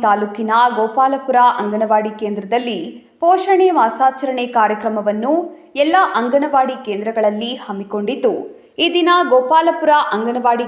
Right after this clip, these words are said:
ಕೇಂದ್ರದಲ್ಲಿ ಪೋಷಣೆ ಮಾಸಾಚರಣೆ ಕಾರ್ಯಕ್ರಮದ ಬಗ್ಗೆ, ಗರ್ಭಿಣಿ ಬಾಣಂತಿಯರಿಗೆ ಪೌಷ್ಟಿಕ ಆಹಾರದ ಬಗ್ಗೆ ಅರಿವು ಮೂಡಿಸಲಾಯಿತು.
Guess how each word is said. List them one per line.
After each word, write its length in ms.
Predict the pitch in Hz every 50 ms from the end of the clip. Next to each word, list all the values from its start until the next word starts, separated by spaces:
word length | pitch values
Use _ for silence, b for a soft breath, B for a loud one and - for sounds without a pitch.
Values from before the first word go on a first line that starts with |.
| - 226
ಕೇಂದ್ರದಲ್ಲಿ 560 | 220 214 208 208 202 190 202 214 220 254 285 320 349 349 B B B B B - 320
ಪೋಷಣೆ 440 | 320 349 339 349 392 381 349 359 349 320 269
ಮಾಸಾಚರಣೆ 680 | 220 226 220 - 254 247 247 - - 247 233 233 240 233 233 - 220
ಕಾರ್ಯಕ್ರಮದ 480 | 190 190 202 208 - 220 220 202 202 190 202
ಬಗ್ಗೆ, 240 | 214 226 269 233 190 160 - 104 - - - _ _ _ _ _ _ _ _ _ _ _ - 233 294
ಗರ್ಭಿಣಿ 420 | 311 320 339 339 381 370 370 370 359 269 254
ಬಾಣಂತಿಯರಿಗೆ 720 | 240 233 240 247 254 247 247 254 233 214 208 214 240 254 277 269 269
ಪೌಷ್ಟಿಕ 420 | 277 277 302 294 - - 339 - 349 277 - - 208
ಆಹಾರದ 380 | 214 208 226 233 226 220 196 208 190 208
ಬಗ್ಗೆ 220 | 190 202 226 247 269 254 262 - - 220
ಅರಿವು 260 | 226 254 240 262 240 208 202
ಮೂಡಿಸಲಾಯಿತು. 640 | 202 190 202 - 220 202 202 202 208 202 240 220